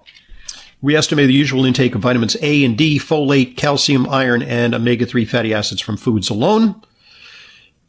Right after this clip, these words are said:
And we calculated the target doses of supplementation needed to shift ninety percent of participants to consume above the estimated average requirement. And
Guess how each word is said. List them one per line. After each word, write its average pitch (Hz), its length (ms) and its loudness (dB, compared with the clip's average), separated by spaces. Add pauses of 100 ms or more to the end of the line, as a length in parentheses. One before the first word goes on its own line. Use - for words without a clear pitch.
(100)
And 143 600 2 (240)
we 139 100 2
calculated 185 420 2
the 135 80 2
target 160 400 -2
doses 131 360 0
of 120 120 0
supplementation 127 760 0
needed 120 280 2
to 113 80 2
shift - 320 0
ninety 165 560 0
percent 151 420 0
of 123 100 0
participants 120 560 -2
to - 120 -6
consume 123 680 2 (340)
above 135 440 -2
the 123 160 2
estimated 113 420 0
average 110 280 0
requirement. 117 560 -2 (680)
And 120 480 -2